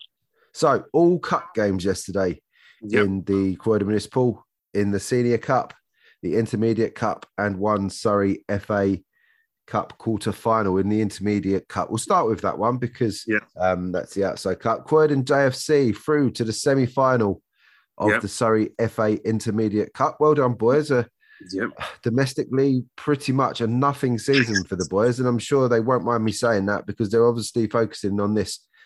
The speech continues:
Speaker 1: Surrey F A Cup. Croydon
Speaker 2: Yep.
Speaker 1: J F C through to the semi-finals, having beaten Selsdon and Croydon Postal two one,
Speaker 2: Yeah.
Speaker 1: uh, in a, what's probably an exciting quarter-final. So Croydon
Speaker 2: Yep.
Speaker 1: J F C, despite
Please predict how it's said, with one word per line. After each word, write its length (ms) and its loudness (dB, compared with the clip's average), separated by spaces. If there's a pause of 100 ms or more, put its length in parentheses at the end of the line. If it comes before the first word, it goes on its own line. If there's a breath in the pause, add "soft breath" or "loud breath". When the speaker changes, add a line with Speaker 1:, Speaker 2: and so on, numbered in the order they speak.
(120 soft breath)
Speaker 1:
Surrey 400 2
F 140 0
A 140 0
Cup. 400 -2 (380 soft breath)
Croydon 400 4
Speaker 2:
Yep. 100 -6 (100)
Speaker 1:
J 180 0
F 140 0
C 280 0
through 380 0
to 100 -8
the 80 0
semi-finals, 720 0
having 320 0
beaten 360 -2
Selsdon 540 0
and 120 -2
Croydon 440 0
Postal 560 -2
two 380 -2
one, 400 0 (440 loud breath)
Speaker 2:
Yeah. 360 0
Speaker 1:
uh, 40 -4 (220)
in 100 -4
a, 100 -2
what's 280 -8
probably 340 -2
an 100 -2
exciting 640 -2 (400 soft breath)
quarter-final. 640 0
So 260 0
Croydon 320 0
Speaker 2:
Yep. 80 2
Speaker 1:
J 80 2
F 160 2
C, 240 0
despite 440 -2